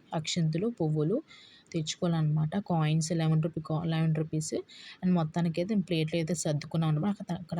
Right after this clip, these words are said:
అన్నీ కూడా చెప్తారు ఎలా చేయాలి ఏంటి కూడా. So సర్దుకున్న తర్వాత మొత్తం అంతా ఇలాగ అవుతుంది. So ఇక్కడ వచ్చేసి పంతులు గారు అయితే ఎలా చేయాలి ఏంటి అవన్నీ కూడా క్లియర్‌గా చాలా బాగా చెప్పారనమాట. చాలా బాగుంది మాకు. అర్థం కాలేని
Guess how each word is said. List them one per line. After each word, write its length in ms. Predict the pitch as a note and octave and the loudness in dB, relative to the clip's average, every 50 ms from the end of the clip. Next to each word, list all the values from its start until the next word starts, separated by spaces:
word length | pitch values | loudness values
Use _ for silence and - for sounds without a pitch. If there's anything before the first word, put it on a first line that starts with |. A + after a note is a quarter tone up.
| D#3+ | 2
అన్నీ 180 | D#3 D#3+ E3+ F3+ - | 2 2 2 2 2
కూడా 120 | F#3+ F#3 F3+ - | 0 0 0 0
చెప్తారు 420 | D#3+ D#3 - - E3+ D#3+ D#3+ D#3+ E3+ E3+ D#3+ D#3 | -4 -6 -4 -4 -2 0 0 2 2 2 2 2
ఎలా 140 | D3+ D#3 D#3 D#3 - | 0 0 -2 -2 -4
చేయాలి 240 | E3+ E3+ E3+ D#3+ D#3 D#3 | -2 -2 0 0 2 2
ఏంటి 220 | D#3 D3+ D3+ D#3+ D#3 D#3+ | 2 2 0 -2 -2 -2
కూడా. 160 | E3 A#3+ D4+ - - | -2 -2 -2 -2 -2
So 80 | G3 F#3 - - | -2 -2 -2 -2
సర్దుకున్న 400 | E3+ D#3 D3+ D#3+ D#3 E3+ D#3+ D#3+ D#3 D#3+ | -2 -2 -2 -2 -2 -2 -2 0 0 -2
తర్వాత 340 | D#3 D3+ D#3 D3+ D#3 D#3 - F4+ - - - - - - - - _ - E3+ | -2 0 -2 -2 -2 -4 -6 -8 -8 -12 -18 -20 -20 -20 -20 -10 _ -4 -2
మొత్తం 260 | E3 D#3 - - E3+ E3+ | -2 -2 -2 -2 0 0
అంతా 160 | E3 D#3+ E3 F3 | 2 2 2 0
ఇలాగ 180 | E3+ E3+ E3+ E3 E3 D#3 | 0 0 0 0 0 0
అవుతుంది. 400 | D#3 D#3 - D#3 D3+ D3+ F3+ A3+ - | -2 -2 0 0 0 2 0 0 -2
So 60 | - F3+ E3+ | 0 -2 0
ఇక్కడ 160 | E3 - E3 D#3+ D#3 | 0 0 0 -2 -2
వచ్చేసి 340 | D#3 - E3 D#3+ D#3 D#3 A#3+ A#3+ - | 0 0 -2 -2 -2 -2 -4 -4 -2
పంతులు 320 | F#3 D#3 D#3 D#3 D#3+ E3 E3+ F3+ | 0 0 0 0 0 -2 0 0
గారు 120 | E3 E3 D#3 | 0 0 0
అయితే 140 | D#3+ F#3+ F#3+ E3+ D#3+ | 0 0 0 0 0
ఎలా 140 | D3+ D3+ D#3 D#3 - | 0 0 0 0 0
చేయాలి 260 | F3 E3 E3+ E3+ E3 D#3 D3+ D3+ D#3 | 0 0 0 2 2 2 2 2 2
ఏంటి 300 | D#3+ D#3+ D#3 F3 F3 E3+ - - - - - - - - - - - | 2 2 0 0 -4 -4 -6 -10 -18 -20 -20 -20 -20 -20 -18 -8 -4
అవన్నీ 300 | D#3+ D#3+ D#3 D#3 D#3+ E3 - | -2 0 2 2 2 2 0
కూడా 120 | F3+ F3+ F3 - - | 0 -2 -2 -2 -2
క్లియర్‌గా 440 | F3 D#3+ D#3+ E3+ E3+ E3+ F3 F3+ E3 - - | 0 0 2 0 0 0 -2 -2 -4 -4 -4
చాలా 260 | D#3+ D3+ D3+ D#3 E3 E3 E3+ | -2 0 0 0 0 0 0
బాగా 360 | E3+ F3+ F3+ F3 E3+ F3 F3 E3 - E3 | -2 -2 -2 -2 -2 -2 -4 -4 -4 -4
చెప్పారనమాట. 680 | D#3 D#3 - E3+ E3 D#3+ D#3+ D#3 D3+ D3 D3+ D3+ D#3 - D#3+ E3+ - - | -4 -4 -4 -2 -2 0 2 2 2 2 0 0 -2 -4 -6 -6 -6 -4
చాలా 260 | D#3+ D3 D3+ D#3 E3 E3 D#3+ | -4 -2 -2 0 0 0 2
బాగుంది 440 | D#3 D3+ D3+ D#3 E3+ E3 D#3 D3+ D3 D3 | 2 2 2 2 2 2 2 2 0 -2
మాకు. 240 | C#3+ D3 - - G3 C4+ - - - - - - - - _ - - - - - - - - E3+ | -4 -6 -6 -6 -6 -6 -6 -8 -16 -20 -20 -20 -20 -20 _ -20 -20 -20 -20 -20 -20 -10 -6 -4
అర్థం 280 | D#3 D3+ D#3+ F#3+ F#3 F#3+ F3+ - | -4 -2 0 2 2 2 2 0
కాలేని 280 | F#3+ F#3+ F#3+ F#3 F#3 | 0 0 2 2 2